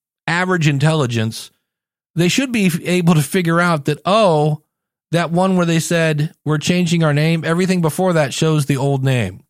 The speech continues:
And so there's a part of me that goes, "Yeah, okay, we're good for that."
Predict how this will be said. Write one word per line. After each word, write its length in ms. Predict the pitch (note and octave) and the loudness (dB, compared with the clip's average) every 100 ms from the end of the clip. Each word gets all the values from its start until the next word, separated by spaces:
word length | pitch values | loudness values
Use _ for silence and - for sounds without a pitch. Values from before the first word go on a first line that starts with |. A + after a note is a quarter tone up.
| _ _ _ _ _ _ _ - | _ _ _ _ _ _ _ -4
And 160 | D#3+ D#3+ | -2 0
so 260 | F#3+ F3 | 0 2
there's 220 | E3+ E3+ | 2 0
a 40 | D#3+ | 0
part 260 | G3+ C4 | 0 0
of 60 | G#3+ | 2
me 140 | F3+ | 0
that 160 | F3 D3+ | -2 0
goes, 500 | E3 D#3+ D3+ D3 - _ _ _ _ F3 | 0 0 0 -2 -8 _ _ _ _ -4
"Yeah, 240 | G3+ F3+ | 0 0
okay, 440 | F#3+ F3 D3 D#3+ - _ _ _ _ _ | 0 0 2 0 -2 _ _ _ _ _
we're 80 | D#3+ | -2
good 240 | D#3 D#3 | 0 -2
for 100 | D3 | 0
that." 320 | A#2+ A2+ C3 | 0 0 -2